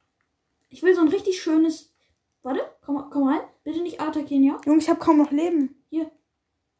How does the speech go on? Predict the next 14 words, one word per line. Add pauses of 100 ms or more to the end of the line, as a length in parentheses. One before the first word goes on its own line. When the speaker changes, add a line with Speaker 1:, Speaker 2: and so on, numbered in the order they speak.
(720)
Speaker 2:
Was?
Hast
du
mir
da
auf
dem
Boden?
Ich
hab
doch
Minis. (120)
Speaker 1:
Ja,
sorry.